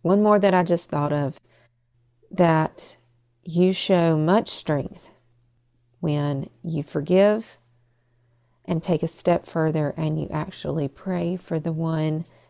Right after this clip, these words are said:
that has wronged you, the one that you need, that needs your forgiveness.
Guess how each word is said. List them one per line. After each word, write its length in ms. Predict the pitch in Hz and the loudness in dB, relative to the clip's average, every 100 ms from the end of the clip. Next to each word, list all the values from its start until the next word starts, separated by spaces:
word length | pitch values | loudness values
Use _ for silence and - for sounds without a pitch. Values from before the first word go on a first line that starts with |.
| _ | _
that 120 | - | -6
has 220 | 165 156 | -4 -4
wronged 380 | 143 135 131 147 | -4 -4 -4 -6
you, 200 | - 156 - _ _ _ _ _ _ _ _ - | -8 -8 -12 _ _ _ _ _ _ _ _ -2
the 100 | 175 | 0
one 340 | 175 175 170 | 2 2 2
that 140 | 165 - | 0 -2
you 160 | 151 | -2
need, 380 | 147 147 147 160 - _ _ _ _ _ | 0 -2 -4 -8 -14 _ _ _ _ _
that 100 | - | 0
needs 380 | 170 170 165 - - | 4 4 2 -4 -8
your 260 | 156 156 160 | 0 2 2
forgiveness. 800 | - 147 147 160 170 - - | 0 0 0 0 -4 -6 -14